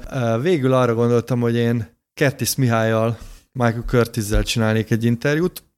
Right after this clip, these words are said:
mégpedig azért, mert hogy ő is, ö, magyar, és kivándorolt, és hogy egy olyan korban volt szerintem egy piszok jó rendező, amikor még nem becsülték az olyan rendezőket, mint ő. Megnézzétek meg a filmográfiáját, elképesztően izgalmas és változatos, úgyhogy, ö,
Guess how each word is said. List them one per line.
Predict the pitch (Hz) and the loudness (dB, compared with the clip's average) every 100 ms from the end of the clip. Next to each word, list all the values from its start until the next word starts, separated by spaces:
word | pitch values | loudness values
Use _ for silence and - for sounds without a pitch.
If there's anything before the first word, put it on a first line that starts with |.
| _ | _
mégpedig | 160 151 160 165 | -2 0 0 2
azért, | 190 151 147 | 0 2 0
mert | 143 135 | 2 2
hogy | 135 131 | 2 2
ő | 135 | 2
is, | 117 - - - | 2 0 -2 -6
ö, | 135 120 117 120 117 | -2 0 2 2 0
magyar, | 135 127 123 123 123 | 0 0 2 2 2
és | 120 110 - - _ | 0 -4 -6 -10 _
kivándorolt, | - 127 120 117 123 123 120 127 | -2 0 0 0 2 2 2 -2
és | 110 - | -4 -4
hogy | 123 117 117 113 - | -2 0 -2 -6 -8
egy | 131 143 | 0 4
olyan | 143 | 4
korban | 131 139 131 127 123 | 4 4 4 4 4
volt | 120 127 123 | 4 4 2
szerintem | - - - 123 123 127 | -2 -4 -2 0 0 0
egy | 123 | -2
piszok | - 123 120 - | 0 -2 -2 0
jó | 120 | 2
rendező, | 117 120 117 127 | 2 0 0 0
amikor | 117 113 117 | 0 0 0
még | 113 | 0
nem | 113 | 0
becsülték | 107 104 120 110 113 | 0 -2 -4 -2 -4
az | 120 | -2
olyan | 117 113 | 0 2
rendezőket, | 113 113 104 113 117 - | 0 0 -2 -4 -6 -6
mint | 113 107 135 | -6 -2 2
ő. | 143 147 - | 4 2 -2
Megnézzétek | 123 117 113 107 - 107 | -2 2 2 0 -4 -6
meg | 107 | -8
a | 104 | -2
filmográfiáját, | 131 139 120 120 110 123 113 110 | 0 2 2 2 2 2 0 2
elképesztően | 120 120 135 123 - 120 117 | 0 0 -4 -4 -2 -2 -2
izgalmas | 113 117 113 - | -2 -2 -2 -4
és | 117 - | -4 0
változatos, | 113 110 113 110 123 - | 0 0 -4 -4 -4 -4
úgyhogy, | 117 - 113 117 | -4 0 0 2
ö, | 117 | 2